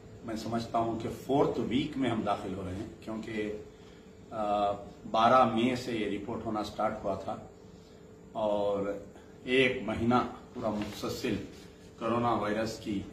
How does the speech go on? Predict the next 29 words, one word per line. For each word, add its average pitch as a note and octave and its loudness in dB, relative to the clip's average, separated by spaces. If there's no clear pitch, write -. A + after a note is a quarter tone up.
सेकंड A2+ -4
वेव G#2+ 2
में G2+ -2
हम F#2+ 0
मुतासिर G2 -2
थे। G2+ -6
तेलंगाना B2 6
में B2+ 6
भी A#2 2
हमने A#2 0
कई A#2 0
लोगों A2 2
को A2+ -4
खोया G#2 -2
और G#2+ -2
कई A#2+ 0
लोग A#2 2
लकी A2 -2
रहे A#2 0
कि G2+ -2
वो A2 -2
मौत A2 0
के A#2 -4
मुंह G#2+ -2
से G#2+ -6
वापस F#2+ -2
आए। G2 -2
तो A2 0
आज B2+ 6